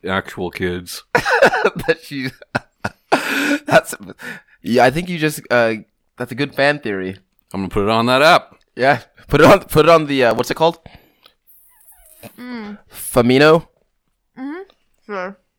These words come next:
Speaker 2: Well, what's it called, Shanae?
Speaker 3: Um,
Speaker 2: Hello?
Speaker 3: Amino.
Speaker 1: Shanae's
Speaker 3: And
Speaker 1: eating cookies from Keebler. We're kinda like Muppet Babies.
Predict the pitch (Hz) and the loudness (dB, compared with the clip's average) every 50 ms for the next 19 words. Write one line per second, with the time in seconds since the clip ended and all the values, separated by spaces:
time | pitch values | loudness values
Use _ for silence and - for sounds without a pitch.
0 | _ _ - - - - - - 110 123 143 139 151 - - - - - 131 135 | _ _ -20 -20 -20 -20 -10 -4 0 0 2 2 0 0 0 -6 -2 2 2 2
1 | 117 - - 87 92 92 92 98 107 135 _ _ _ _ _ _ _ _ _ _ | 2 0 -2 -2 -2 -2 -2 -4 -8 -16 _ _ _ _ _ _ _ _ _ _
2 | _ _ _ _ _ _ _ _ _ _ _ _ _ _ _ _ _ _ _ _ | _ _ _ _ _ _ _ _ _ _ _ _ _ _ _ _ _ _ _ _
3 | _ _ _ _ _ _ _ _ _ _ _ _ _ _ _ _ _ _ _ _ | _ _ _ _ _ _ _ _ _ _ _ _ _ _ _ _ _ _ _ _
4 | - 247 254 254 247 233 226 220 214 202 208 214 - 254 - 220 240 233 240 269 | -2 2 2 4 4 4 2 2 0 0 0 2 2 2 0 -2 -4 -4 -4 -2
5 | 277 254 214 202 202 202 208 - - - - - - _ _ _ - 226 233 233 | 0 2 2 2 2 2 0 -2 -6 -10 -18 -18 -20 _ _ _ -4 0 2 2
6 | 226 151 135 131 131 107 98 90 - 101 92 - 104 107 104 - - - 113 90 | 2 2 2 2 0 -2 -4 -6 -6 -6 -6 -4 -4 -4 -4 -4 -6 -10 -12 -12
7 | - - 95 95 92 98 104 107 110 - _ _ _ _ _ _ _ _ _ _ | -8 -4 -4 -4 -2 -2 -2 -2 -4 -8 _ _ _ _ _ _ _ _ _ _
8 | _ _ _ _ _ _ _ _ _ _ _ _ _ _ _ _ _ _ _ _ | _ _ _ _ _ _ _ _ _ _ _ _ _ _ _ _ _ _ _ _
9 | _ _ _ _ _ _ _ - 101 95 - - 95 87 85 90 92 87 - 90 | _ _ _ _ _ _ _ -10 -10 -8 -6 -6 -6 -4 -2 -2 -4 -4 -4 -6
10 | 85 - 92 87 95 95 95 98 95 - - | -8 -8 -4 -4 -4 -2 -2 -6 -8 -10 -14